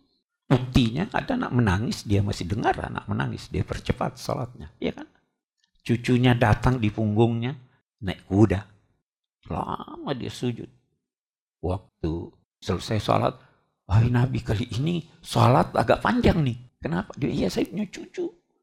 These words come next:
<laughs> Cucu ini, kalau orang punya cucu. Ya kan? Yang penting, hemat saya sekarang,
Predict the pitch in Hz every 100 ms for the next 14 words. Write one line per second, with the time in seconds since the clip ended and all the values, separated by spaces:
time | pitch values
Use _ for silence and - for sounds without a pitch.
0 | _ - - - - - - 120 127 123
1 | 123 - 123 120 117 - 123 120 107 101
2 | 113 110 110 123 123 - - - - -
3 | _ _ _ - - - _ - 247 -
4 | 320 _ _ _ _ _ _ _ _ 156
5 | 147 180 156 170 156 - 196 131 82 -
6 | _ _ - 82 78 - - 76 80 69
7 | - - - -